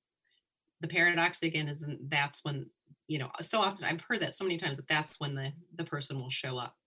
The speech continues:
Actually, I'll give you an example. I used to, um, <laughs> when I was in graduate school for a short time,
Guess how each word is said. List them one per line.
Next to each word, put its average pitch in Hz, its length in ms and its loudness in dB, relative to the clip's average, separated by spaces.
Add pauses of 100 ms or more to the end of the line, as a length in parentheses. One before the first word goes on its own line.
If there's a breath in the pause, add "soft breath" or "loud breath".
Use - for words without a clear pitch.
(400 loud breath)
Actually, 226 320 6
I'll - 960 -4
give 220 120 6
you 254 60 4
an 202 60 6
example. 185 340 4
I 147 40 8
used 208 280 4
to, - 180 2
um, 135 260 2 (520 loud breath)
<laughs> - 480 -16
when 208 140 2
I 220 140 8
was 254 200 0
in 185 560 4 (1000)
graduate 185 500 6
school 143 320 2
for - 160 -2
a 175 80 0
short 226 340 2
time, 170 560 0